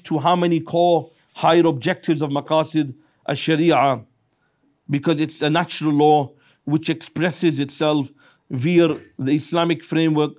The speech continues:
of vital rights. This framework is the idealism that jurists from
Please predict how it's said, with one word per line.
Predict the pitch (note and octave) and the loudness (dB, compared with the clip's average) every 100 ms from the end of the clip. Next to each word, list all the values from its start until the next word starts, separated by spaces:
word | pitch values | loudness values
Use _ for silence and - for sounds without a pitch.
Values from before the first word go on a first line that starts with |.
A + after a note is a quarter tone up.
| _ | _
of | C#3+ B2+ | -6 -2
vital | D3+ D3+ D#3+ C3 | -2 -2 -4 -6
rights. | C#3 C#3 C3+ - - - - _ - - D#3 D3 | -2 0 -2 -6 -16 -20 -20 _ -20 -20 -14 -4
This | C#3 A3 - | 0 0 -2
framework | - G3+ A3 F#3+ F3 E3+ C3 - _ _ _ _ _ _ | -2 0 2 2 2 -2 -12 -20 _ _ _ _ _ _
is | D3+ D#3 | 0 2
the | D#3+ | 2
idealism | D3 D#3+ D#3 G3+ G3 E3 D#3 D#3 C#3 - _ _ _ - | 2 2 2 2 2 2 2 0 -2 -10 _ _ _ -4
that | D3+ D#3 | -2 0
jurists | A#2+ G3 A3 - | 2 4 4 0
from | - F3 E3 - | 0 0 0 -4